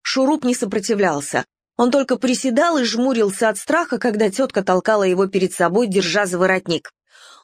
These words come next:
«У, шпионыш! Ну, погоди! Мало тебе вчерашнего!» «Не!» — хныкал Шуруп. Вчерашнего ему было достаточно.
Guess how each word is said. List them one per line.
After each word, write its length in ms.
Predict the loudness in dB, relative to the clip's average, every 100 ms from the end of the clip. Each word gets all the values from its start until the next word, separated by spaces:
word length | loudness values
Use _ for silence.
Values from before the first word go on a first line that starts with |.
| _ 0
«У, 400 | 2 4 2 2
шпионыш! 1600 | -2 -10 -4 0 2 2 2 4 4 2 0 -2 -2 -4 -8 _ -20 -4
Ну, 460 | 2 2 4 2 2
погоди! 840 | 0 2 0 0 -2 -2 -2 -4 _ -4
Мало 420 | 2 2 2 0
тебе 240 | 0 -2
вчерашнего!» 840 | -2 -2 0 0 -2 -4 0 0 -2 _ _ _ _ -4
«Не!» — 680 | 0 0 0 0 -2 -4 -8 _ -8
хныкал 500 | 0 2 2 2 0
Шуруп. 480 | 0 0 2 2 -2 _ _ _
Вчерашнего 1000 | -12 -6 0 2 2 0 -2 -2 0 -2 -8
ему 420 | -6 -2 0 0
было 240 | 2 2
достаточно. 760 | 0 -2 -2 -4 -4 -6 -8